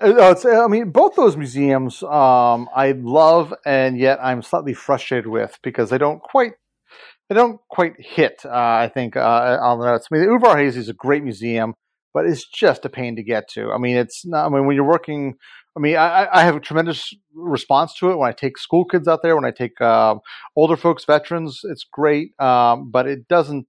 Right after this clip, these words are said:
the, the timing just doesn't work on it. Yeah, it, it's a, it's a solid hour to get out there and a solid hour to get back when you count the transition time of getting on the bus, getting off the bus, and all that type of stuff. And that, and that just eats away at time, which is a pity because it's a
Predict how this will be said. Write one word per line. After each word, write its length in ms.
the, 200
the 100
timing 400
just 140
doesn't 260
work 240
on 180
it. 200
Yeah, 260
it, 100
it's 200
a, 100
it's 140
a 40
solid 380
hour 300
to 40
get 120
out 120
there 80
and 80
a 40
solid 180
hour 160
to 80
get 160
back 320
when 80
you 300
count 320
the 240
transition 420
time 200
of 60
getting 180
on 100
the 60
bus, 260
getting 160
off 160
the 40
bus, 300
and 60
all 80
that 100
type 80
of 80
stuff. 260
And 80
that, 200
and 140
that 140
just 240
eats 200
away 160
at 100
time, 320
which 140
is 60
a 40
pity 220
because 200
it's 140
a 80